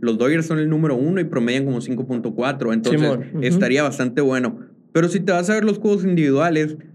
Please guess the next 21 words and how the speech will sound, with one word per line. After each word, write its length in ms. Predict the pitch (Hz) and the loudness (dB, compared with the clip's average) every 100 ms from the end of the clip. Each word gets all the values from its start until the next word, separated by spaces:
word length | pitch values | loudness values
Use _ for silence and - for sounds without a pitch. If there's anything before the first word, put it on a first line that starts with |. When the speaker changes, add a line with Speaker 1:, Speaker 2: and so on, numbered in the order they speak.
| - | -6
Speaker 1:
tienes 340 | - 156 165 165 | 0 2 0 2
un 180 | 180 180 | 0 2
juego 220 | 196 185 | 2 2
de 80 | 135 | 2
dos 260 | 127 196 | 2 0
carreras, 520 | 214 214 202 214 220 214 | 0 0 2 0 0 0
uno 180 | 170 180 | 2 2
de 60 | |
Speaker 2:
Hmm. 80 | 160 | 2
Speaker 1:
cuatro 320 | 160 185 196 | 0 0 0
y 40 | 160 | 2
uno 180 | 156 160 | 2 0
de 80 | |
tres, 320 | 113 135 170 180 | 0 0 0 0
lo 120 | 131 | 0
cual 140 | 139 | 0
es 100 | 151 | -2
pésimo, 680 | - 151 151 165 147 127 113 | 0 -2 0 0 0 0 0
eh, 400 | 113 110 107 104 110 | 0 0 0 -2 -2
desempeño 560 | 127 123 110 107 139 | -2 0 -2 0 0
ofensivo. 560 | 139 117 110 165 202 | 0 -2 0 2 0